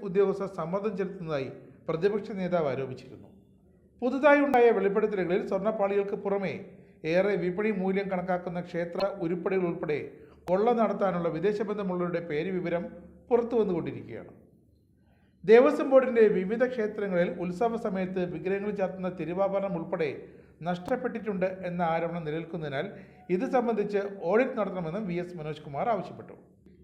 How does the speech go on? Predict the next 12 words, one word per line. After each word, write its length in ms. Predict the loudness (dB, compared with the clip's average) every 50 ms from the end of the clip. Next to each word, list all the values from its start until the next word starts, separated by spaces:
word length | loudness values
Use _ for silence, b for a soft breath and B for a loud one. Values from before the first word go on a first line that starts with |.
| -10 -8
ജില്ലാ 220 | -2 0 2 2 0 0 -4
ചീഫ് 200 | -4 -4 -6 -6 -8 -4
കോർഡിനേറ്റർ 440 | -2 -2 -2 -2 -2 -6 -6 -6 -8 -6 -4
ജോണി 240 | -4 -4 -2 -2 -4 -4 -2 -2
മലയത്തിന്റെ 520 | -2 0 0 0 0 -2 -4 -4 -4 -4 -2
നേതൃത്വത്തിൽ 440 | -2 -2 -2 -2 -4 -6 -6 -6 -4 -4
നടന്ന 220 | -4 -4 -4 -6 -6 -6
ധർണയിൽ 300 | -6 -6 -4 -6 -6 -6 -6 -6
നേതാക്കളായ 460 | -6 -4 -4 -4 -4 -2 -2 -2 -2 -2 -4
വി 100 | -4 -6 -6 -8
എം 40 | -8 -8
സുബൈർ, 240 | -4 -2 -2 -2